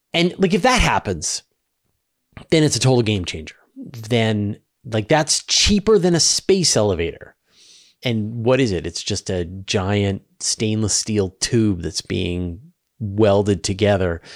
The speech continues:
in Boca Chica. And yet these things could be launching and returning from orbit at a dramatic cost. When you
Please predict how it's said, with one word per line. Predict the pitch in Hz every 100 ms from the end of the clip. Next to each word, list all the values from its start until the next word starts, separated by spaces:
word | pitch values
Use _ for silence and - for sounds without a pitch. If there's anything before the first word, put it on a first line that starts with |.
| - _
in | - 101 87 87
Boca | 98 90 -
Chica. | - 101 - - -
And | 98
yet | 92 90
these | 92 -
things | 95 87
could | - 107
be | 92
launching | 92 90 87 - 85 82
and | 85 85 82 85 - _ -
returning | 117 101 - 98 95 90
from | 85 92 80
orbit | 87 85 85 - - - - -
at | 95
a | 87
dramatic | 85 92 90 85 -
cost. | - 92 - - - - - - -
When | 220 156 147
you | 139 135